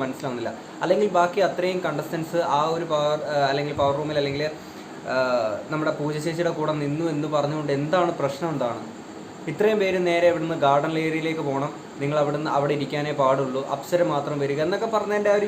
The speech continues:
യുക്തി എന്താണെന്നുള്ളത് എനിക്ക് മനസ്സിലായില്ല. പിന്നെ നമ്മുടെ സിബിൻ ചേട്ടൻ്റെ കേസ്, എടീ, സത്യം പറയാലോ, ഒരു ഷോയെ എത്രത്തോളം നിലവാരം അധപ്പതിച്ചു പോയി എന്നുള്ളത്, അല്ലെങ്കിൽ ആ ഒരു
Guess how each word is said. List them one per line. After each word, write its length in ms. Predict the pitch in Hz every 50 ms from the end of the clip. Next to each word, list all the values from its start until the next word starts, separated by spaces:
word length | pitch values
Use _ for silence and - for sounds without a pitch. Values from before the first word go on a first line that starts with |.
| 196 180
യുക്തി 240 | 175 - - 220 208
എന്താണെന്നുള്ളത് 420 | 202 190 185 185 185 180 175 175 175
എനിക്ക് 160 | 170 160 165 160 147
മനസ്സിലായില്ല. 480 | 135 135 - 156 143 123 113 - - - - - - - - - -
പിന്നെ 200 | - 185 208 202 170 - - -
നമ്മുടെ 240 | 151 156 160 165 165 151 - - - -
സിബിൻ 220 | - 143 143 147 143 151
ചേട്ടൻ്റെ 300 | 165 156 156 151 151 139 -
കേസ്, 280 | 131 123 113 - 131 127 113 - -
എടീ, 120 | 151 185 196 190 180 - - - - - -
സത്യം 560 | - 160 - - - - - - 220 220 202 170 147
പറയാലോ, 340 | 143 135 123 117 117 117 120 - - - - - - - - - - - - - - - - - - - 202 202
ഒരു 200 | 226 247 254 254 247 233 220 196 - - - 117 - -
ഷോയെ 440 | - 214 202 196 202 220 220 196 175 165 160 - 160 165
എത്രത്തോളം 1080 | 160 - - - - - - - - 233 233 226 226 - 202 185 175 185 185 185 185 185 185 - 170 156
നിലവാരം 560 | 156 156 170 170 175 175 175 175 180 170 165 147
അധപ്പതിച്ചു 560 | 151 170 175 175 - 202 185 185 185 - 208 190 156
പോയി 200 | 151 156 156 156 151 151 147
എന്നുള്ളത്, 420 | 151 160 160 151 147 143 139 131 143 143
അല്ലെങ്കിൽ 260 | 135 147 151 160 170 160
ആ 20 | 160 170
ഒരു 80 | 180 190